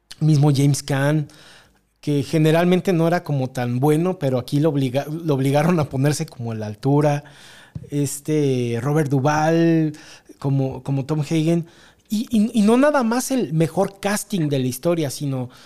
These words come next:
también de los mejores personajes, eh, que se, que se han escrito.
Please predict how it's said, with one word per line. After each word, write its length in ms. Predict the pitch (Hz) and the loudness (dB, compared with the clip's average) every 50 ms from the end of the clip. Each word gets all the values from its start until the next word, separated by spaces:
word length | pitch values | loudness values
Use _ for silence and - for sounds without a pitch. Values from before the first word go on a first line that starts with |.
| - - - _ | -20 -20 -20 _
también 320 | - 151 147 160 170 175 196 | -6 -2 0 0 0 2 2
de 80 | 233 | 0
los 200 | 226 190 160 139 | 0 0 -2 -2
mejores 440 | 147 151 139 - 147 156 175 196 - | -2 -4 -4 -4 -4 -4 -4 -6 -8
personajes, 1040 | - - 175 156 131 - - 143 135 135 151 - - - - 175 170 160 139 - - - - - - _ _ _ | -4 0 0 0 0 -2 -4 -4 -2 -2 -2 -2 -2 -4 -4 -4 -4 -4 -4 -8 -14 -18 -20 -20 -20 _ _ _
eh, 520 | - 127 123 120 120 117 120 123 135 139 - | -8 -6 -6 -6 -6 -8 -10 -10 -14 -14 -10
que 160 | - 147 127 | -8 -8 -8
se, 180 | - - - | -8 -12 -12
que 140 | - - 151 | -8 -8 -6
se 100 | 139 - | -4 -4
han 120 | 160 170 175 | -2 -2 -2
escrito. 600 | 160 - - - 170 175 160 - 196 196 220 | -4 -6 -6 -4 -4 -4 -2 0 0 0 0